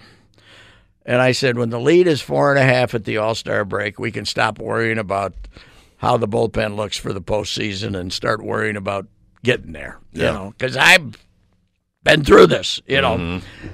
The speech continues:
Speaker 1: I mean, they were fifty-seven and thirty-three in two thousand one.
Speaker 2: Yeah.
Speaker 1: And by the way,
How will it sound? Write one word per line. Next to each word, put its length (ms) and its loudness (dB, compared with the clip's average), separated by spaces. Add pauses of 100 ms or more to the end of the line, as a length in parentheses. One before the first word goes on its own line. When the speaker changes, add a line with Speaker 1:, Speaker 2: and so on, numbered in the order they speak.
Speaker 1:
I 340 0
mean, 380 -2 (540)
they 160 8
were 840 8
fifty-seven 600 6
and 100 0
thirty-three 560 10
in 100 4
two 160 4
thousand 380 6
one. 380 8
Speaker 2:
Yeah. 240 4 (220)
Speaker 1:
And 200 2
by 180 10
the 140 12
way, 400 10